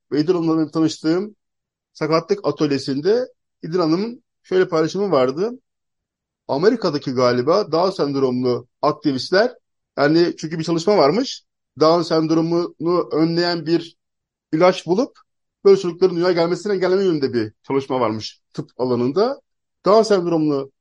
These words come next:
bireyler de "Bizim neslimizi tüketmeyin" çalışması yapıyorlardı. Ona dair bir bilgi aktarmıştı İdil Hanım. Aklıma bunu getirdi bu. Ve ufak tefek "Ne yapıyorsunuz arkadaşlar? Bu yaptığınız ayrımcı bir dil." diyen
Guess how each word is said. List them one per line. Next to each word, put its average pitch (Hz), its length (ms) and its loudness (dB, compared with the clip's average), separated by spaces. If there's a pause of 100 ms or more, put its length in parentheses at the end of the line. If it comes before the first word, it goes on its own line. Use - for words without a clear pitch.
bireyler 185 540 0
de 208 240 -4 (300)
"Bizim 175 320 -4
neslimizi 190 380 -2
tüketmeyin" 156 680 2 (680)
çalışması 147 720 -2 (640)
yapıyorlardı. 127 720 0
Ona 165 320 -2
dair 123 260 2
bir 113 220 -6
bilgi 117 280 -4
aktarmıştı 117 520 -4
İdil 120 260 -4
Hanım. 185 300 -2 (260)
Aklıma 147 400 0
bunu 160 160 0
getirdi 117 400 -4
bu. 202 300 -2 (220)
Ve 202 240 4 (420)
ufak 247 360 0
tefek 214 520 2
"Ne 190 100 -4
yapıyorsunuz 190 460 -2
arkadaşlar? 151 720 -2
Bu 147 60 -4
yaptığınız 170 720 -2 (380)
ayrımcı 160 460 4
bir 160 180 -2
dil." 156 240 0 (240)
diyen 160 360 0